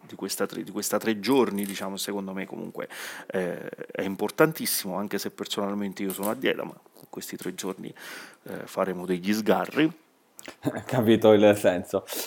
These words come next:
Speaker 2: Eh, chiaramente ora non so, eh, noi condomini non sappiamo quale sia la città più sicura d'Europa. Eh, sicuramente sappiamo che L'Aquila in to-, in tutto, in parte è stata ricostruita, quindi,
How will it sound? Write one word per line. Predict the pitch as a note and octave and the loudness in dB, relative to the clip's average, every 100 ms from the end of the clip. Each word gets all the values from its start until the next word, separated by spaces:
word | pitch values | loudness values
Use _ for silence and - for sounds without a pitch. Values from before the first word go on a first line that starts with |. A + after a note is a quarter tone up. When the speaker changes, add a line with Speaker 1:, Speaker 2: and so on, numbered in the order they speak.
| - | -4
Speaker 2:
Eh, | A#2 - G2 G#2 | 2 4 4 6
chiaramente | A#2 D3 - | 10 10 12
ora | G#2 A2+ G2+ | 12 12 10
non | G#2+ G#2 G#2+ | 6 6 4
so, | G2+ A#2+ G2 F#2+ | 6 8 8 4
eh, | |
noi | G#2+ G#2+ | 2 2
condomini | G#2+ A2+ A#2 A#2+ | 2 4 6 6
non | G#2 | 4
sappiamo | A2+ - A2 G2+ | 2 6 6 6
quale | G2+ | 4
sia | - G#2+ | 6 6
la | G2+ | 6
città | G2+ G2 G#2+ G2 | 2 0 4 4
più | - G2 | 2 -2
sicura | - F#2 G2+ G2 | -2 4 4 6
d'Europa. | G2 F#2+ F#2 G2+ - - - | 6 4 4 0 -2 -12 -4
Eh, | G#2+ - | 0 4
sicuramente | B2 A#2+ C3 E3 A2+ - | 6 12 12 12 6 4
sappiamo | - G#2+ - A2+ A2+ G#2+ G#2+ | 6 4 6 4 6 4 4
che | G#2 G#2 - A2 | 4 4 2 4
L'Aquila | G#2 A#2+ A2 G#2 G2+ | 4 4 4 4 4
in | G#2 G2 | 0 -2
to-, | F#2 G2 | -2 -2
in | G2+ | -4
tutto, | - G#2+ G#2+ G2+ | 0 0 2 -2
in | F#2 | -2
parte | - G2+ A2 A2 | 2 2 2 0
è | G#2+ | -4
stata | G2 G2+ | 0 2
ricostruita, | G2+ G#2 - A#2 A2 | 2 0 4 4 4
quindi, | G#2 A#2 G#2 | 2 2 2